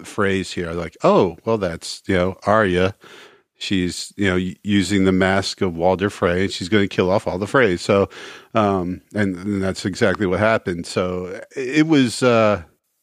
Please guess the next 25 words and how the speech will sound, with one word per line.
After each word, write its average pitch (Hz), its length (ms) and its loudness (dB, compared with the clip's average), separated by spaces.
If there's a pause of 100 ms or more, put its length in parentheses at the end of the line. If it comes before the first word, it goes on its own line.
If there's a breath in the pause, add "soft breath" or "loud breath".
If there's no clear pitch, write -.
(160)
y-, 123 160 -6
y-, 120 220 -4
you, 143 220 4
you 147 140 6
always, 143 380 4
like, 107 580 -4
uh, 123 100 0 (340)
they 113 160 0
say, 107 260 2
you 95 180 2
know, 80 60 -2
revenge 92 380 0
is 85 100 -6
a 90 80 -2
dish 92 440 -2
best 92 200 -8
served - 400 -8
cold 98 380 2
and 90 100 0
all 90 200 2
that, 90 280 2
or 92 80 2
that 95 200 4
it's - 260 -6 (400 loud breath)
unsatisfying, 104 1500 0